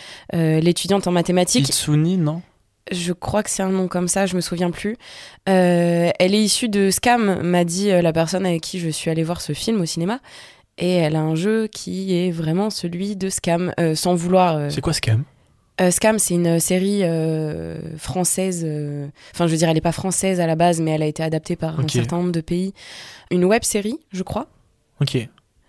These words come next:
Speaker 1: Sur, euh, diverses situations, euh,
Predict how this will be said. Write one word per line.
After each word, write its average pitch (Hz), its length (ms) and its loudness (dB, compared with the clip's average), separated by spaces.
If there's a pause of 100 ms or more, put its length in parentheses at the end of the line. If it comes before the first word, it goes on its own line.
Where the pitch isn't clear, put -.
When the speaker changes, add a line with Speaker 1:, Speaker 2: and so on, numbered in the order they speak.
(300)
Speaker 1:
Sur, - 360 0
euh, 165 1000 2
diverses 180 400 0
situations, 165 880 -6
euh, 147 200 -8